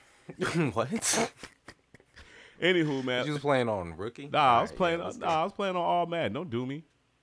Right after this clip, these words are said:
Speaker 1: Mm.
Speaker 2: Don't fucking do me. My team was just that dope. Trying to do me. That's why I'm four and one in the league now. Bust Musa ass last night.
Speaker 1: Oh, yeah, I was gonna ask.
Speaker 2: Oh,
Speaker 1: Bust his ass? It
Speaker 2: thirty-five
Speaker 1: wasn't
Speaker 2: to,
Speaker 1: close?
Speaker 2: thirty-five to fourteen.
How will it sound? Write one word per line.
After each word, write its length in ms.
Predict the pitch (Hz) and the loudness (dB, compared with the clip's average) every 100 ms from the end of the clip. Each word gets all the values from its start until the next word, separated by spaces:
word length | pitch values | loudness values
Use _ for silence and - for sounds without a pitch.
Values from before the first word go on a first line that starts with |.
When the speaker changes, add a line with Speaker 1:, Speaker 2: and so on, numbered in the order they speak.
| _ _ _ - - | _ _ _ -20 -12
Speaker 1:
Mm. 40 | |
Speaker 2:
Don't 140 | 147 | -8
fucking 280 | - 156 147 | -4 -4 -4
do 160 | 156 147 | -4 -4
me. 100 | 87 | -4
My 160 | 98 | -4
team 240 | 104 131 123 | -6 -6 -6
was 120 | 113 | -6
just 180 | 117 113 | -8 -4
that 180 | 117 117 | -4 -4
dope. 240 | 123 - _ _ _ _ _ _ _ _ _ _ _ _ _ _ _ _ _ _ _ _ _ _ _ _ _ | -6 -8 _ _ _ _ _ _ _ _ _ _ _ _ _ _ _ _ _ _ _ _ _ _ _ _ _
Trying 220 | - 127 117 | -10 -6 -6
to 80 | |
do 240 | 117 143 135 | -6 -6 -6
me. 180 | 71 71 - | -8 -12 -10
That's 200 | 104 127 | -10 -6
why 120 | 123 | -6
I'm 120 | 131 | -4
four 120 | 147 131 127 | -2 -2 0
and 80 | 131 | 0
one 120 | 131 | -2
in 80 | 127 | -4
the 80 | |
league 260 | 127 135 127 | -4 -4 -4
now. 220 | 147 123 | -4 -4
Bust 300 | 90 143 - | 2 0 2
Musa 280 | 135 180 113 | -2 -2 0
ass 260 | 120 123 127 | 2 0 -2
last 280 | 127 131 | -2 -2
night. 300 | 139 160 90 - _ _ _ - - | -6 -6 -8 -10 _ _ _ -20 -8
Speaker 1:
Oh, 200 | 110 110 | 0 2
yeah, 220 | 113 113 | 4 2
I 40 | 107 | 0
was 100 | 104 | -2
gonna 160 | 107 | -2
ask. 400 | 98 110 95 87 - | 2 0 0 -6 0
Speaker 2:
Oh, 220 | 113 78 | 2 2
Speaker 1:
Bust 260 | 110 127 131 | 2 0 0
his 80 | 127 | 0
ass? 260 | 131 135 | 0 2
It 20 | |
Speaker 2:
thirty-five 300 | 160 170 170 | 2 2 4
Speaker 1:
wasn't 200 | 180 175 165 | 4 6 4
Speaker 2:
to, 40 | |
Speaker 1:
close? 200 | 117 117 | 2 0
Speaker 2:
thirty-five 380 | 160 185 196 180 | 0 0 -2 -2
to 40 | |
fourteen. 560 | 180 185 180 185 101 | -2 -6 -6 -8 -8